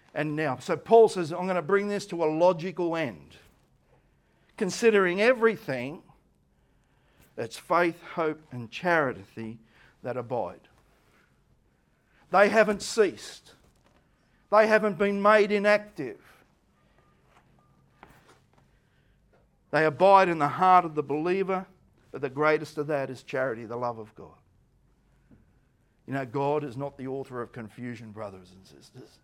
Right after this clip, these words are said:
He's a God of love. He's not the author of extra biblical revelations. They're demonic delusions promoted as a work by, of God by the devil and his army. You know why?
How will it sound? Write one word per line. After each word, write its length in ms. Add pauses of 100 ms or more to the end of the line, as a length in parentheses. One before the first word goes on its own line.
(320)
He's 140
a 60
God 240
of 120
love. 260 (2750)
He's 140
not 180
the 120
author 380
of 100
extra 380
biblical 640
revelations. 920
They're 160
demonic 500
delusions 840
promoted 840 (840)
as 240
a 60
work 340 (160)
by, 200 (300)
of 260
God 320
by 140
the 100
devil 380
and 100
his 240
army. 440 (140)
You 100
know 200
why? 380